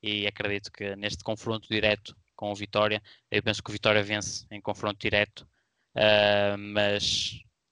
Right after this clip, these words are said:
vejo o Tondela, se calhar, eh, a conseguir manter-se, eh, mais depressa do que o Vitória, apesar deste calendário mais, mais complicado.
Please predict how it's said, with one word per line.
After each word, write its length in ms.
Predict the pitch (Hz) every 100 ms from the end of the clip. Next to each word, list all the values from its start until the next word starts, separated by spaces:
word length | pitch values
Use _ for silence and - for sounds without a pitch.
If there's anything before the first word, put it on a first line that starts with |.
| _ _ - 110
vejo 640 | 117 117 110 117 113 110 - _ _ _ _ -
o 120 | 113
Tondela, 540 | 113 110 110 107 104 104
se 100 | -
calhar, 360 | 107 107 104 104 - _ _ _ -
eh, 600 | 104 101 101 101 104 113 _ _ 113
a 100 | 110
conseguir 380 | 113 - 113 113
manter-se, 640 | 110 - 104 - - - _ _
eh, 120 | 92 98
mais 260 | 98 107
depressa 360 | - 101 - 101
do 60 |
que 140 | 101 104
o 40 |
Vitória, 480 | 104 - 104 104 104 _ _ -
apesar 260 | 107 - 101
deste 160 | -
calendário 380 | 104 104 104 104
mais, 440 | 101 101 101 - _ -
mais 220 | 104 -
complicado. 680 | 110 101 107 - 101 98